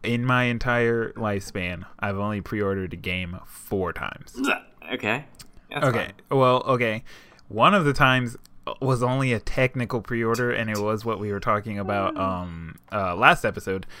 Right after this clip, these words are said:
Speaker 1: about early access. Uh, I did pre-order Cluster Truck to get that discount, but I pre-ordered it the day before it came out just because it was on a discount. So I don't know if that really counts as a pre-order.
Speaker 2: Are you
Speaker 1: It was more
Speaker 2: counting
Speaker 1: like
Speaker 2: the Switch? 'Cause it's not a game. How about
Speaker 1: Well,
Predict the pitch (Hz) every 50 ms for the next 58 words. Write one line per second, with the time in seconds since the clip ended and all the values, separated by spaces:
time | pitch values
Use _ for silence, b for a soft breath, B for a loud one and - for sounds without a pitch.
0 | B B B B 113 117 107 101 104 110 104 104 110 113 120 - - 113 101 98
1 | 98 - - - 98 95 95 92 - 95 101 107 92 127 131 135 127 - - -
2 | 131 123 131 131 131 127 117 110 - - 120 117 - - 127 110 - 127 117 117
3 | - - - 98 98 104 - - 98 78 - 104 101 98 - - 117 110 110 107
4 | - 101 95 90 87 - - - 208 214 202 185 185 175 175 165 165 160 160 160
5 | 156 - - - 117 104 92 87 117 110 117 120 101 110 - - 117 110 104 92
6 | - - - - - 104 110 104 104 107 - - - 113 101 - 110 92 - 104
7 | 92 98 101 85 92 92 95 92 90 90 87 90 82 82 - - - - 52 -
8 | - - - - 85 82 82 73 - - 170 170 151 147 143 135 123 135 123 123
9 | 123 147 135 120 - 151 131 127 123 123 110 107 87 - - 160 156 156 160 160
10 | 165 123 127 139 143 143 143 135 - 139 135 127 131 131 131 - 151 151 147 147
11 | 139 113 101 - - - - 147 - - - - - - - - 113 113 117 147
12 | 170 175 160 143 147 127 95 87 87 92 110 113 123 135 120 101 - - - -
13 | - - B B B B B B B B B B B B B B B B B B
14 | B B B B B B B 127 127 131 135 135 135 135 - -